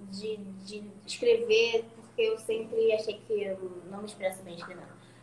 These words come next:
Mas eu escrevi alguns roteiros nessa pandemia, porque tava com mais tempo também, eu queria experimentar. A gente teve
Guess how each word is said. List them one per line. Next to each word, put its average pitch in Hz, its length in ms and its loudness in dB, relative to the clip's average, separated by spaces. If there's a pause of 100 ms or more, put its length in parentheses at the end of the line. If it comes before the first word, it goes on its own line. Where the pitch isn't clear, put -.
(160)
Mas 226 440 10
eu 277 120 6
escrevi 311 440 4
alguns 339 220 2
roteiros - 500 6
nessa 269 220 2
pandemia, 240 640 2
porque 240 200 -2
tava 214 220 0
com 214 80 -12
mais 202 180 0
tempo 214 300 -6
também, 208 400 -6
eu 196 80 -8
queria 196 220 -10
experimentar. 196 580 4
A - 40 2
gente 208 180 -4
teve 240 160 2